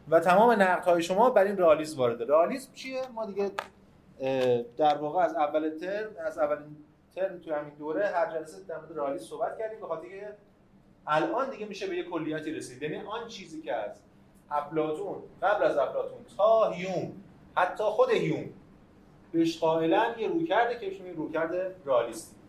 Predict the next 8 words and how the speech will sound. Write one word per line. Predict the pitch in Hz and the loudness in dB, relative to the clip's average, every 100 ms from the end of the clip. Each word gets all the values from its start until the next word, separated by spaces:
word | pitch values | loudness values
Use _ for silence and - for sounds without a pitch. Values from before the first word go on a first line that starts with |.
| - - | -20 -8
رویکرد | 185 247 262 247 | -4 2 2 4
رئالیستی | 220 208 - - | 2 0 -6 -12
چیه؟ | - 285 262 - | -10 -4 -4 0
خیلی | 233 | -2
ساده | - 185 156 151 143 | -2 2 2 0 -4
در | 151 151 | 0 0
گام | 151 151 | 0 -4
اول. | 135 120 117 | -4 -4 -6